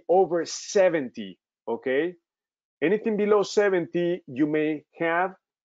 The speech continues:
high vacancies, not collectible tenants. Be extremely cautious. Right now, should, your strategy should be on seventy and up for livability score. Um, that also combined with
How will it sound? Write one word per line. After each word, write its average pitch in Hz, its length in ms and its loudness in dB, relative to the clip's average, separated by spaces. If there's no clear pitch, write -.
high 208 240 4
vacancies, 190 800 0
not 160 400 0
collectible 196 680 2
tenants. 165 580 -2
Be 131 120 -2
extremely 165 500 -4
cautious. 147 680 -2
Right 143 200 -4
now, 147 300 -4
should, 147 380 0
your 123 160 0
strategy 151 480 0
should 139 240 -6
be 139 140 2
on 120 240 -4
seventy 160 520 0
and 127 180 -4
up 127 180 -4
for 120 120 -4
livability 113 520 0
score. - 500 -2
Um, 110 480 -2
that 180 380 0
also 170 520 2
combined 143 680 -2
with 160 260 2